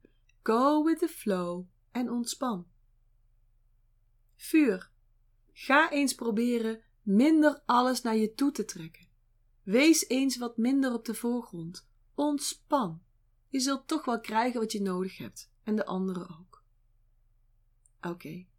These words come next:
Misschien vind je dit een hele uitdaging. Maar hé, wat kan er gebeuren als je het gewoon eens gaat testen?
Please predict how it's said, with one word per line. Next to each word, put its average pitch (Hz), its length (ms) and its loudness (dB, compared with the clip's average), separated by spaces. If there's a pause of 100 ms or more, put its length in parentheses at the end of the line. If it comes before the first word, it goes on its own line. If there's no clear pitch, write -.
(600)
Misschien 269 420 2
vind 262 160 0
je 262 60 0
dit 240 140 0
een 233 100 -2
hele 254 600 2
uitdaging. 202 920 2 (180)
Maar 247 360 -2
hé, 285 380 0 (180)
wat 294 240 2
kan 311 240 2
er 294 60 -2
gebeuren 269 600 2 (100)
als 277 200 2
je 277 80 0
het 254 140 -2
gewoon 277 300 0
eens 262 140 0
gaat 233 240 -4
testen? 269 460 -2